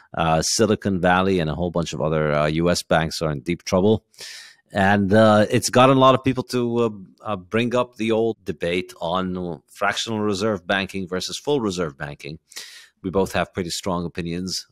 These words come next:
on this. And surprise, surprise, we also happen to agree on this. <laughs> So what is your case against fractional reserve banking, and why does it create problems?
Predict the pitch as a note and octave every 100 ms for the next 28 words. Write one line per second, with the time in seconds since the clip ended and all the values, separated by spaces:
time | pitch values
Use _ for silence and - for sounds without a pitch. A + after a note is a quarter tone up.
0 | _ F2 F2 F2+ C3+ - - - - _
1 | _ - E2 G2 G#2 G#2 F#2+ - G2 G2
2 | F#2+ - E3 B2+ B2 B2+ B2+ A#2+ A2 -
3 | G2 F#2+ G#2+ F#2 F2 E2 D#2+ - - -
4 | - - A2+ - - - - - - D#3
5 | - - - - - - - D3+ D3+ B2
6 | F2+ - _ _ - - - G2 D#3 C3
7 | C#3 C#3+ C3+ B2+ - G2 G#2 - G2 -
8 | G2 D#2+ F2+ D#2+ F#2 E2+ D#2 D2 D#2 C#2+
9 | E2 F2 D#2+ D2 - E2 D#2 - F2 D2+
10 | C2+ -